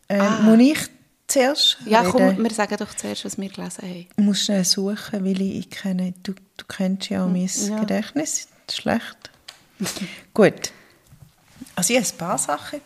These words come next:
Speaker 1: gelesen,
Speaker 2: Ja, aber nicht,
Speaker 1: weil
Speaker 2: aber
Speaker 1: wir
Speaker 2: sag
Speaker 1: haben uns
Speaker 2: du,
Speaker 1: ja
Speaker 2: ja.
Speaker 1: schon lange nicht mehr gesehen. Also ein paar Sachen. Erstens habe ich ein, äh, Kochbuch gepostet und das heisst Green Fire und es ist von Francis Mallmann und der kommt aus Patagonien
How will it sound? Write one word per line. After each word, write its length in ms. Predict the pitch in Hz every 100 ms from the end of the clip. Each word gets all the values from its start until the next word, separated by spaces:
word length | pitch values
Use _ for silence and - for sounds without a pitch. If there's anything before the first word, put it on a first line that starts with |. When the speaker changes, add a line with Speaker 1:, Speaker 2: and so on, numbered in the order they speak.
| _ -
Speaker 1:
gelesen, 360 | - 220 190 190
Speaker 2:
Ja, 60 | 190
aber 140 | 185
nicht, 180 | 190 208
Speaker 1:
weil 60 |
Speaker 2:
aber 80 | 208
Speaker 1:
wir 60 | 220
Speaker 2:
sag 80 | 226
Speaker 1:
haben 120 | 196 196
uns 120 | 196
Speaker 2:
du, 40 | 196
Speaker 1:
ja 120 | 190
Speaker 2:
ja. 80 | 208
Speaker 1:
schon 260 | 185 180
lange 200 | 185 202
nicht 120 | 226
mehr 80 | 226
gesehen. 320 | 233 - 190 185 - - -
Also 180 | 170 -
ein 120 | -
paar 160 | - 143
Sachen. 420 | - - - 160 - - - - -
Erstens 520 | 226 233 - 262 247
habe 200 | 220 202
ich 280 | 202 202 -
ein, 420 | 180 185 - -
äh, 360 | 185 180 180 170 - -
Kochbuch 640 | 202 214 - - 233 240 -
gepostet 720 | - 214 220 - - 247 -
und 160 | 202 190
das 120 | -
heisst 340 | 190 185 -
Green 360 | - 196 214 226
Fire 600 | - - 185 202 214 262 - - - - -
und 160 | 196 202
es 140 | 190
ist 180 | 208 -
von 320 | 190 190 180 - _ -
Francis 960 | - - 190 190 214 - 208 208 - -
Mallmann 680 | 185 185 208 226 226 233 233
und 360 | 196 190 -
der 160 | 185 185
kommt 420 | - 190 190 -
aus 220 | 175 - - _ - - -
Patagonien 880 | 196 196 233 - 185 190 202 214